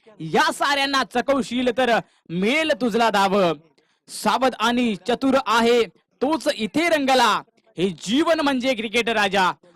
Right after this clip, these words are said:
हुकला तो संपला. आता मात्र या ठिकाणी कोण हुकणार, गोलंदाज की फलंदाज पाहायला मिळते. एक चेंडू आणि एक धावेची गरज आहे. सामना पूर्णपणे रोमहर्षक पाहायला मिळते, अटातटीचा सामना.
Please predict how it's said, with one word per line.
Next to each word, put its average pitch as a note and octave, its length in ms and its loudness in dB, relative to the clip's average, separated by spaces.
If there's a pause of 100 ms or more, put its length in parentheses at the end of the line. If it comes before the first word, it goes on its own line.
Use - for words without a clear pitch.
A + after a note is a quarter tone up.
(140)
हुकला D4 460 -4
तो C#4 100 0
संपला. A3 500 -2 (680)
आता F3+ 200 -6
मात्र C4+ 200 -2
या C#4 60 0
ठिकाणी C#4 260 -2
कोण C#4 260 0
हुकणार, B3 440 0 (300)
गोलंदाज C#4+ 540 -2
की C#4 120 -4
फलंदाज A#3+ 480 -2 (300)
पाहायला B3+ 340 2
मिळते. C4 200 -2 (100)
एक D4+ 280 0
चेंडू D4+ 280 0
आणि D4 240 2 (140)
एक E4 360 -2
धावेची B3 300 0
गरज B3 200 2
आहे. G3 100 0 (880)
सामना C4 400 0
पूर्णपणे C#4 500 0
रोमहर्षक C#4 500 0
पाहायला B3+ 240 0
मिळते, B3+ 180 -2
अटातटीचा B3+ 640 -2
सामना. A#3+ 300 -2